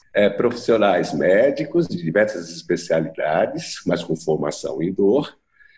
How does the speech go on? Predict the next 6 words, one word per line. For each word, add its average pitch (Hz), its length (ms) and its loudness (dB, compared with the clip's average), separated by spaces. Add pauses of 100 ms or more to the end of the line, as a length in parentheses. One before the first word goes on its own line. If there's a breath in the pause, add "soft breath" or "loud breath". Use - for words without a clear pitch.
(100)
Tínhamos 90 320 -2
psicólogos, - 1200 -2
nós 90 200 -2
tínhamos 95 300 0
assistente - 440 -2
social, 123 880 0